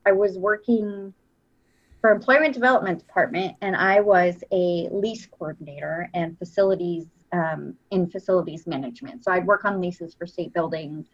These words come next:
and I would help, like, um, make sure work would get done to buildings. Um, but I was ready for something new. Um, so I was,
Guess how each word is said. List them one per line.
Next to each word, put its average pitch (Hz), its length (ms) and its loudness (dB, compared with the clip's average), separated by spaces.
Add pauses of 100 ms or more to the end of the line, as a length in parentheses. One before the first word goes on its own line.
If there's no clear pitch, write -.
and 156 340 -4
I 175 80 -2
would 170 140 0
help, 165 320 0 (120)
like, 147 260 -10 (600)
um, 165 240 -2
make 175 180 -2
sure 175 220 -4
work 170 280 0
would 170 120 -2
get 165 160 -6
done 156 160 -6
to 143 80 -12
buildings. - 420 -14 (540)
Um, 156 400 -2 (400)
but 208 140 8
I 208 80 8
was 196 260 2
ready 196 720 0
for 160 720 -4
something 175 320 -4
new. 190 280 -6 (840)
Um, 165 340 0
so - 180 0
I 180 160 8
was, - 360 -2